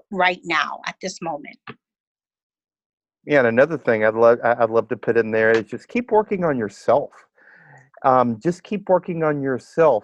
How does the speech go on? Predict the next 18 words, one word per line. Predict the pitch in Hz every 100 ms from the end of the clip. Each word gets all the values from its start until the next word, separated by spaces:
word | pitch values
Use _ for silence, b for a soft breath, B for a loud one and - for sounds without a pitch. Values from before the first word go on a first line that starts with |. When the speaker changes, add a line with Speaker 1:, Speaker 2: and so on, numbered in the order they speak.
| _ -
Speaker 2:
Keep, | 160 - - - -
you | 135
know, | 123 113 -
learning | 123 123 156 156
about | 135 117 143 135
yourself, | 127 117 - 147 127
what | 131 123
makes | 135 135 -
you | 135 -
tick, | 151 127 -
what | 123 -
turns | 151 139 123
you | 127 123
on, | 123 123 107
what | 120 _
turns | 131 123 123
you | 110
off. | 117 120